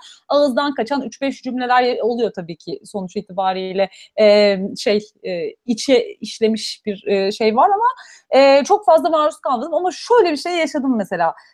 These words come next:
E, Prag'da bir bardan bahsediyorlardı. İşte ya şu bar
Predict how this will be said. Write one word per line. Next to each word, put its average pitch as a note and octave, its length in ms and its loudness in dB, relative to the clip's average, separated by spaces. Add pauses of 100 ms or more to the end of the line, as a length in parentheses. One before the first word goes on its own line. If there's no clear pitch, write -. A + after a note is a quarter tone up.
E, B3+ 320 0
Prag'da D4+ 480 0
bir B3+ 160 -6
bardan C#4+ 460 -2
bahsediyorlardı. G3 800 -4
İşte C#4+ 220 -8
ya A#3+ 180 2
şu A#3 200 -12
bar B3 240 0